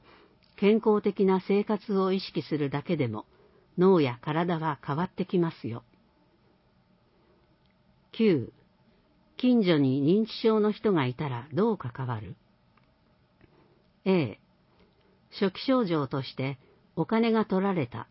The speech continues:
と近所の家に怒鳴り込むなどの症状が見られることがあります。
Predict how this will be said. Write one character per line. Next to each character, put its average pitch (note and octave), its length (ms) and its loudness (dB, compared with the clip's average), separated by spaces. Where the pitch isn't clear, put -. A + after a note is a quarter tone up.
と D3 200 -4
近 A#3 260 2
所 F3 140 2
の C3+ 160 2
家 E3+ 240 2
に C#3 220 0
怒 D3 160 -2
鳴 F#3+ 120 2
り A3 100 -4
込 A3 140 -2
む F3+ 120 2
な C3+ 140 -2
ど B2+ 120 -4
の A#2+ 160 -4
症 F3+ 280 -2
状 F#3 220 2
が C3 140 -2
見 B2 120 -2
ら D3+ 120 -2
れ F3 120 0
る C#3+ 100 -2
こ B2 100 -8
と C3+ 140 -6
が A2 180 -6
あ A2 60 -10
り A#2 120 -10
ま A2 160 -10
す。 - 60 -20